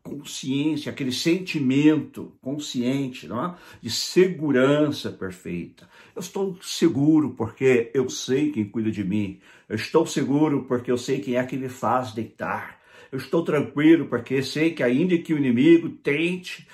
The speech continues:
se aproximar, o pastor está à minha volta para me proteger. E isso me traz esse sentimento, essa sensação de descanso, me traz esta sensação de segurança.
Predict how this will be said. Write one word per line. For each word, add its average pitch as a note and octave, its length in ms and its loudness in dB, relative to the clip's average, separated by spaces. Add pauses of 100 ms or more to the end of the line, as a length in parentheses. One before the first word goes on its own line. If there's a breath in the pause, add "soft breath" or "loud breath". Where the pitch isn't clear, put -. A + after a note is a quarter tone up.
(140 loud breath)
se - 160 0
aproximar, C3 920 -2 (340 soft breath)
o A2 220 -8 (140)
pastor C3 800 -6
está A#2 260 -2
à A2+ 60 2
minha G2+ 180 -4
volta C3+ 480 0
para G#2 380 -6
me G#2 240 -4
proteger. G#2 960 -8 (360 soft breath)
E G2+ 160 -8
isso A#2+ 220 -4
me A2+ 80 -4
traz A2+ 260 -2
esse G#2+ 240 -8
sentimento, A2 840 -6
essa G2+ 200 -14
sensação B2+ 1300 -4 (340 loud breath)
de B2 120 -4
descanso, A#2+ 880 -2 (160 soft breath)
me A2+ 80 -6
traz A#2+ 340 2
esta B2 360 -2
sensação C3+ 680 -4
de B2 140 -2
segurança. B2+ 1080 0